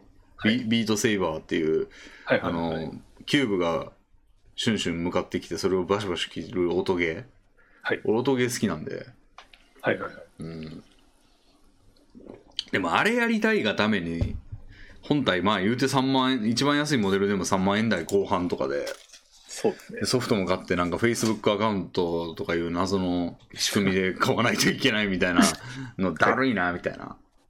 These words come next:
Speaker 1: そうですね。レミさん、あんまりその、トリプルエータイトルとかやんないっすもんね。
Speaker 2: なんすか、トリプル？
Speaker 1: あの、なんかめっちゃ金かかってる系のゲームです。なんか、
Speaker 2: あー、
Speaker 1: スカイリムとかも。
Speaker 2: やんない、やんないっすね。
Speaker 1: やんないっすもんね。
Speaker 2: まあ、スカイリムはやりましたけど。
Speaker 1: あ。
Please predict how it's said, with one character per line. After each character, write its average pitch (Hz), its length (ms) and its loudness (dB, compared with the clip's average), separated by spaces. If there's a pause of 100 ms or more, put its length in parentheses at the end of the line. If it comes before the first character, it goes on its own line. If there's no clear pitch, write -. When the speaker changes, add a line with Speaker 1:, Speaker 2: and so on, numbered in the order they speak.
(1000)
Speaker 1:
そ 262 60 -6
う - 20 -4
で - 60 -8
す 107 160 -2
ね。 - 40 -4
レ 190 100 4
ミ 294 140 4
さ 110 120 2
ん、 95 160 0
あ - 20 2
ん 175 80 2
ま 247 80 4
り 240 80 2
そ 208 100 0
の、 190 300 4
ト - 160 6
リ 143 80 6
プ 208 140 0
ル 226 100 4
エ 233 40 4
ー 226 40 0
タ 233 80 4
イ 208 80 8
ト - 80 0
ル 92 240 0
と - 160 -4
か 92 80 0
や 87 120 4
ん 123 100 2
な 139 80 6
い 120 40 6
っ - 40 4
す - 120 -8
も - 80 -8
ん - 80 -18
ね。 - 120 -10 (180)
Speaker 2:
な 110 140 2
ん 104 40 -2
す - 60 -6
か、 78 100 -4
ト - 120 -6
リ 90 80 -4
プ - 140 -6
ル？ 80 220 -4 (600)
Speaker 1:
あ 117 100 2
の、 95 160 0
な 113 80 0
ん 104 40 0
か 101 60 -2
め 98 100 2
っ - 40 -14
ち - 80 2
ゃ - 40 4
金 143 180 6
か 143 100 8
か 139 80 8
っ - 140 -2
て 135 100 8
る 131 60 6
系 131 160 8
の 120 100 4
ゲ 117 120 8
ー - 20 8
ム 92 60 -2
で 92 60 -12
す。 - 100 -12
な 101 40 -2
ん - 20 -8
か、 - 120 -4
Speaker 2:
あ - 60 6
ー、 - 40 8
Speaker 1:
ス 107 40 6
カ 117 100 12
イ 104 100 8
リ 107 80 8
ム 92 100 -2
と 92 80 -8
か - 20 -8
も。 - 100 -10
Speaker 2:
や - 20 -16
ん - 60 -18
な - 0 -
い、 - 20 -2
や 113 100 2
ん 110 60 2
な 110 120 2
い - 20 -2
っ - 20 -4
す 85 140 -6
ね。 78 60 -8
Speaker 1:
や - 40 -10
ん - 20 -10
な - 60 -14
い - 40 -20
っ - 40 -20
す - 320 -20
も - 20 -8
ん - 0 -
ね。 - 60 -2
Speaker 2:
ま - 40 0
あ、 - 40 2
ス 269 140 6
カ 370 80 6
イ 349 100 2
リ 277 80 2
ム 247 80 2
は 131 80 2
や 104 100 2
り 107 80 2
ま 110 120 0
し - 80 -2
た 85 100 -2
け 85 80 -2
ど。 82 320 -4 (340)
Speaker 1:
あ。 - 120 2